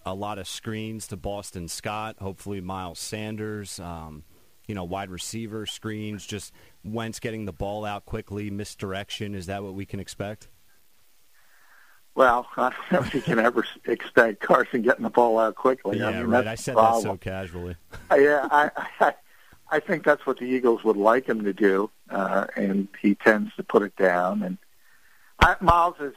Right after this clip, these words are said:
Speaker 2: you know, that's a, another positive sign. He practiced fully. Derek Barnett practiced fully. So I,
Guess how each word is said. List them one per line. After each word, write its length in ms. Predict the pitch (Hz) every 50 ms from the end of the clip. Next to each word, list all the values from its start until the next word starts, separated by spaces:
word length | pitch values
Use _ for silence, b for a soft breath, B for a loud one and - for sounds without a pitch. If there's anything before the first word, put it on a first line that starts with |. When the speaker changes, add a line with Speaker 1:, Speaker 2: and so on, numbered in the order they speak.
| - -
Speaker 2:
you 140 | - 143 131
know, 160 | 127 123 117
that's 300 | 120 123 123 - - -
a, 200 | 123 117 113 - -
another 360 | 123 117 113 117 117 117 113
positive 560 | - - 117 117 113 113 110 107 104 107 104 - -
sign. 280 | 110 104 104 107 107 104
He 100 | 117 -
practiced 540 | - - 113 107 107 - - 107 - - -
fully. 260 | - 104 104 107 104
Derek 300 | 104 - 120 120 110 -
Barnett 420 | - 117 107 107 104 110 131 - -
practiced 440 | - 98 90 - - _ - - _ _
fully. 260 | - 87 82 - - - - -
So 240 | 135 123 117 110 - b b b b b b b b b b b b _ _ _ _ _ _
I, 180 | 143 143 147 151